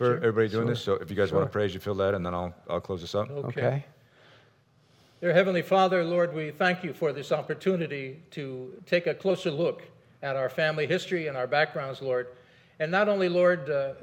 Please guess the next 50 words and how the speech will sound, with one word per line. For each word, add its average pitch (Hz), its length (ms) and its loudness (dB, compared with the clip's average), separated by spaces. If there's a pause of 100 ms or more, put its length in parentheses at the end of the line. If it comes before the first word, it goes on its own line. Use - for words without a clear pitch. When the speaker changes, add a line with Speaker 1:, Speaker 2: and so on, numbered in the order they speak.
Speaker 1:
things 185 480 -2
that 156 420 -6
perhaps, 175 480 2
uh, 151 240 -6
didn't 180 200 2
go 170 220 4
as 156 140 -2
well, 175 220 4
but 160 200 -2
let's 196 180 0
celebrate 170 500 2
also, 170 380 2
Father, 143 440 -2 (380)
what 175 240 4
worked 170 360 2 (120)
Speaker 2:
Mm-hmm. - 120 -12
Speaker 1:
and 107 120 -4
what 156 160 0
helps 175 300 0
us 147 140 -6
to 156 120 -8
be 160 200 -2
the 143 120 -6
people 151 360 -6
that 135 180 0
you 139 120 -8
have 135 140 -6
brought 139 240 -2
us 127 160 -12
to 147 120 -10
be. 131 320 -12 (500)
Thank 180 240 2
you, 175 80 2
Lord, 160 280 0
for, 135 340 -8
for 131 200 -8 (200)
your 131 180 -10
faithfulness 180 720 -2 (160)
and 135 200 -10
for 139 200 -8
your 135 240 -8 (220)
Holy 185 280 0
Spirit 147 480 -4 (280)
that 135 180 -8
provides 151 540 0
the 135 80 -10
strength 185 380 -4
and 156 140 -8
the 151 40 -4
grace 135 500 -6